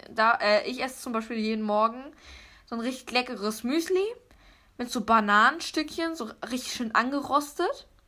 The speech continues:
Also nicht rostig im Sinne von Rost, sondern halt rostig im Sinne von angebrannt. Und halt, ähm,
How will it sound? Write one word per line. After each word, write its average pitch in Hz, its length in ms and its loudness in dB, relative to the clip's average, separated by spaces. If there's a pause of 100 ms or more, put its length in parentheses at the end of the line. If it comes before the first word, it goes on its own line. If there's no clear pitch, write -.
(720)
Also 196 180 0
nicht 196 200 -8
rostig 214 380 0
im 196 160 -2
Sinne 190 200 -4
von 196 160 -6
Rost, 208 500 0
sondern 202 380 0
halt 185 300 2
rostig 202 400 -4
im 190 160 -2
Sinne 196 240 -4
von 196 160 -4
angebrannt. 240 600 2 (960)
Und 233 320 2
halt, 240 440 8
ähm, 208 720 4